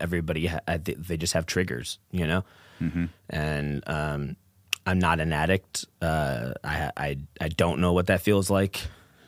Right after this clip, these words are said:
Speaker 1: Uh,
Speaker 2: Mm-hmm.
Speaker 1: so I guess it's hard to comment on it, but from what I've seen and what I've lived with and been a part of, I mean, that's who I moved
Speaker 2: Hmm.
Speaker 1: to California with. When we were eighteen, we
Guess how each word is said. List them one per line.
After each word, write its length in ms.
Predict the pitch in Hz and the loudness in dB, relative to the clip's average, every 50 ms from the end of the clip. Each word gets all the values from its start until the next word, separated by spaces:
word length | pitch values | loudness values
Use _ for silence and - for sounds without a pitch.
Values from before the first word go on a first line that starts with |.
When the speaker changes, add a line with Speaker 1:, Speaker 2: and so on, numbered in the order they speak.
| - - - | -20 -16 -8
Speaker 1:
Uh, 460 | - 92 80 73 69 65 65 67 76 85 - - | -4 -2 -2 0 0 -2 -2 -4 -6 -8 -8 -6
Speaker 2:
Mm-hmm. 260 | 85 87 82 87 92 95 - _ | -4 -2 -2 -2 -4 -4 -6 _
Speaker 1:
so 200 | - - - 90 | -4 0 0 0
I 100 | 78 80 | 2 0
guess 200 | 78 80 - - | 0 0 0 0
it's 120 | 90 - | 0 2
hard 320 | 101 98 98 95 92 92 - - | 2 4 4 2 0 -2 -6 -4
to 340 | - - 95 95 95 92 90 - _ _ _ _ _ _ _ _ _ _ _ _ _ _ _ _ _ _ _ _ _ _ _ _ _ _ _ _ _ - | 0 2 2 2 2 0 -2 -4 _ _ _ _ _ _ _ _ _ _ _ _ _ _ _ _ _ _ _ _ _ _ _ _ _ _ _ _ _ -8
comment 400 | - - 90 85 87 95 92 92 | -4 0 2 2 4 2 4 4
on 140 | 101 101 104 | 4 6 6
it, 180 | 110 101 92 - | 6 4 2 2
but 160 | 95 82 78 | 0 -2 -2
from 260 | - - - 90 87 | 0 0 0 2 4
what 140 | 87 87 85 | 4 4 4
I've 160 | 80 78 76 | 4 2 2
seen 300 | - - - 82 82 85 85 | 0 0 0 2 2 2 2
and 140 | 78 73 | 2 0
what 120 | 71 78 78 | 0 0 0
I've 300 | 76 76 73 - - - _ _ _ _ _ _ _ _ _ _ _ _ _ _ _ _ _ _ - | 0 0 -2 -4 -8 -14 _ _ _ _ _ _ _ _ _ _ _ _ _ _ _ _ _ _ -12
lived 320 | - 64 71 82 87 78 78 | -6 -2 -2 0 0 0 -2
with 300 | 71 73 78 82 - - | 0 0 0 0 -2 -4
and 160 | - 64 76 | -6 -4 -2
been 140 | 78 73 67 | -2 0 -2
a 60 | 67 | -2
part 300 | - - - 85 87 80 | -2 0 0 2 2 2
of, 320 | 73 73 76 78 87 - | 0 0 0 -2 -4 -6
I 60 | - 69 | -6 -4
mean, 160 | 73 60 - | -4 -2 2
that's 180 | - 92 98 - | 4 4 6 8
who 80 | - | 8
I 60 | 107 101 | 8 8
moved 200 | 98 117 110 98 | 8 6 6 6
Speaker 2:
Hmm. 40 | |
Speaker 1:
to 40 | 87 | 6
California 440 | - 95 90 87 - 104 107 101 82 | 6 4 4 4 4 4 4 6 6
with. 240 | 71 71 71 - - | 6 4 4 4 4
When 80 | 87 | 4
we 100 | 85 87 87 | 6 6 6
were 80 | 85 | 6
eighteen, 460 | 80 78 80 80 - - 92 85 80 78 | 4 4 2 2 2 2 2 2 2 0
we 180 | 78 76 71 | 0 -2 -4